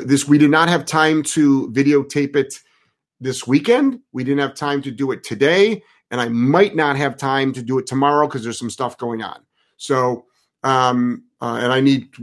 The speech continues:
Joelle and I have to be in the same place in order for us to do it. Ask a new question this week. Don't worry. Your question will be asked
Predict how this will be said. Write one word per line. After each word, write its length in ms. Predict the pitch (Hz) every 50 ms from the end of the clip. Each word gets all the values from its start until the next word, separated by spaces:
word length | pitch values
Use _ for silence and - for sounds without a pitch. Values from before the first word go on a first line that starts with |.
| 120 110
Joelle 400 | - - 143 139 143 143 143 143
and 80 | 143 139
I 100 | 135 135
have 180 | 127 135 135 131
to 80 | - 131
be 120 | 117 135
in 80 | 131 123
the 60 | 120
same 340 | 110 - - 131 123 117 113
place 540 | - - - 160 143 123 117 - - - - _ _ _ -
in 80 | - 127
order 180 | 123 123 120
for 220 | 113 - 127 127 120
us 100 | 110 -
to 100 | - 117
do 260 | 113 123 190 196 196
it. 180 | 196 196 196 - _ _ _ _ _ _ _ -
Ask 280 | 143 151 160 - -
a 60 | 160
new 180 | 143 143 156 147
question 440 | 151 - 156 143 139 - - 143 135
this 200 | 143 143 143 -
week. 360 | 151 156 151 143 - _ -
Don't 240 | - 143 151 143 143
worry. 500 | 147 143 139 139 139 143 143 139 139 _ _ _ _
Your 140 | - 127 -
question 480 | - - 143 135 131 - - 139 131
will 100 | 127 139
be 180 | 127 135 135 -
asked 400 | 113 123 123 123 120 - - _